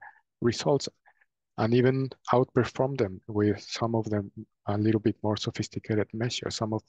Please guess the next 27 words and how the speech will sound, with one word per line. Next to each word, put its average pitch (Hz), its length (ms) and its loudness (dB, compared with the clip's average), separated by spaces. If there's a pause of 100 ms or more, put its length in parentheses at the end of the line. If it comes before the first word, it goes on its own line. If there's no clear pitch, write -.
(100)
which - 300 -4
we 107 140 2
have, - 260 -4
uh, 107 180 -2
proposed - 520 -4 (180)
ourselves 107 480 -4
before. - 360 -4 (760)
And 123 120 2
that's 131 160 2
because 139 320 2
the 120 140 6
world 123 280 4
has - 260 -2
moved 127 380 -2
on 131 300 0 (120)
fifty 127 320 -4
years 120 280 2
ago 120 220 4
from, 117 420 0 (640)
uh, 110 220 2
simplistic 120 680 0 (360)
approaches - 540 -2
to - 160 -6
life 104 500 2 (100)
or 107 400 -2
classification 110 840 -2
like, 104 260 2